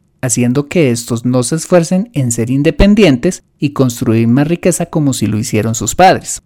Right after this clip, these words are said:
El segundo aspecto que se encontró es que quienes reciben ayuda económica externa por lo general no distinguen entre su patrimonio y el de sus padres, convenciéndolos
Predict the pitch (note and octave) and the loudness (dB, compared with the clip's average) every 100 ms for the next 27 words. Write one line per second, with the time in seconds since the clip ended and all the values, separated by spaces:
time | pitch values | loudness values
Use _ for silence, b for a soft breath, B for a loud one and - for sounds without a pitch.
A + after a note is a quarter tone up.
0 | _ _ - B2+ B2 C#3 D3 E3 G3 G#3+ | _ _ -6 -2 0 2 4 4 4 0
1 | - _ - B2+ - D3+ D3+ - D#3+ E3+ | -4 _ -8 -6 0 0 2 -2 -2 -2
2 | - C#3 A2+ A2 A#2 A#2+ - _ - D#3 | -2 0 -2 0 0 0 -2 _ -6 -4
3 | - D#3+ G3 F3 C3+ B2 - A#2+ B2+ D#3 | -4 -2 0 0 0 -2 0 2 2 0
4 | - _ C3 A#2+ B2 B2+ D3 - F3 E3 | -6 _ -8 -2 0 0 0 -2 0 2
5 | C3 A#2+ D3 D#3+ _ _ _ - C#3+ - | 0 0 0 -2 _ _ _ -8 -8 -2
6 | E3+ B2+ B2+ A#2+ E3+ E3+ D#3+ C#3+ C3 C3 | 0 0 -2 2 4 4 2 2 2 2
7 | C#3+ D3 E3 D3+ - D#3+ D#3+ D#3 D#3 D#3 | 2 2 2 -2 -2 0 0 0 -2 -2
8 | D#3+ - - D#3+ F#3+ F#3+ D#3+ C3 C#3 - | -2 -2 0 0 4 4 4 2 0 0
9 | D3 B2 A#2 G#2+ - B2+ G#2+ - - _ | 0 2 0 -2 -2 0 0 -4 -10 _
10 | _ - C3+ A#2+ A#2 A2+ - C#3+ D#3 F#3 | _ -6 0 2 2 0 2 4 4 4
11 | A#3+ | 2